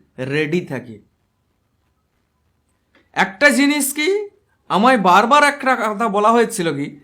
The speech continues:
যে আপনি ওই ভিডিওতে তাহলে এক্সপ্লেন করেননি কেন যে এই পেজ বা এই, আহ, পেজ থেকে ভিডিওটাকে নিয়ে আর দেখা হয়েছে।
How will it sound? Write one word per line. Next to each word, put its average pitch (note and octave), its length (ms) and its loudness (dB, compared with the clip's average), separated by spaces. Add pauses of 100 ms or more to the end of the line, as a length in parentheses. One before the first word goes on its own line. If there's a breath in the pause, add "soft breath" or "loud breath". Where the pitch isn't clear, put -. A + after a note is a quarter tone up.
যে F3+ 140 -2
আপনি A3 240 2
ওই B3 140 2
ভিডিওতে B3+ 380 0
তাহলে C4+ 260 2
এক্সপ্লেন B3+ 400 -2
করেননি A3+ 400 0
কেন D#3 200 -6 (300)
যে D3+ 120 -8
এই D3+ 320 -2
পেজ G3 260 2
বা F3 180 -2
এই, G3 400 -2
আহ, C#3+ 380 -6
পেজ D#3+ 280 -8
থেকে F3 280 -6
ভিডিওটাকে D3 560 -6
নিয়ে C#3 200 -6
আর C#3+ 180 -4
দেখা C#3+ 320 -8
হয়েছে। D#3+ 300 -8